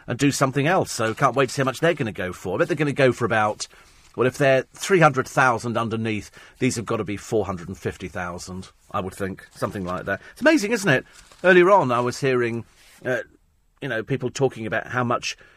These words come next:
you get around the country. If you go and live in Scotland or Leicestershire or Liverpool or Manchester, there are still cheap properties, but they put up these flats. Everywhere you go around our place at the moment,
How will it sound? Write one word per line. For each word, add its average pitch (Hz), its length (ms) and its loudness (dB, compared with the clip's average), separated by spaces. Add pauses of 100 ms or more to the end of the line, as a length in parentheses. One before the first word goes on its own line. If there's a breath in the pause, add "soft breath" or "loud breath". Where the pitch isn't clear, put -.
(140 soft breath)
you 123 120 0
get - 560 2
around 127 320 0
the 120 80 -6
country. 143 340 -4
If 90 60 -10
you 104 80 -10
go 127 140 4
and 117 100 -2
live 110 100 -4
in 104 100 -4
Scotland 123 640 -4
or 95 160 -6
Leicestershire 117 840 -4
or 87 140 -6
Liverpool 117 680 2
or 85 100 -6
Manchester, 110 640 -4 (260 loud breath)
there 185 100 6
are 202 60 8
still 240 300 0
cheap 175 260 -2
properties, 170 460 -6
but - 180 -4
they 123 80 -2
put - 260 -8
up - 120 -10
these 127 200 -6
flats. - 320 -6
Everywhere 175 260 -2
you 170 40 -4
go 147 300 4
around 110 260 -2
our 147 160 -2
place 78 340 -12
at 87 60 -14
the 87 80 -12
moment, 107 320 -2